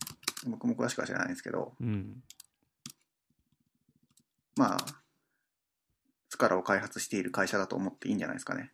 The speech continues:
Speaker 2: なるほど。
Speaker 1: そのスカラの考案者が創業した会社がタイプセーフで。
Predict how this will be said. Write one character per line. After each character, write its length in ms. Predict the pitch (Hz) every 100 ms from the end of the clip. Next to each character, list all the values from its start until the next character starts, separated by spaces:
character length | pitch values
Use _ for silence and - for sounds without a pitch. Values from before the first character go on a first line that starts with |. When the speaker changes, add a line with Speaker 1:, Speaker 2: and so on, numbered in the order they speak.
| _ - _ _ -
Speaker 2:
な 140 | 117
る 100 | 117
ほ 120 | 123
ど。 220 | 113 - -
Speaker 1:
そ 120 | -
の 120 | 101
ス 120 | -
カ 160 | - 139
ラ 180 | 107 92
の 240 | - -
考 240 | - 123 123
案 100 | 107
者 120 | 101
が 140 | 95
創 220 | - 113 104
業 120 | 98
し 120 | -
た 240 | 101 82
会 240 | - 107 95
社 280 | 98 98 92
が 240 | 98 98 -
タ 120 | 98
イ 60 | -
プ 120 | -
セ 80 | -
ー 40 |
フ 100 | -
で。 200 | -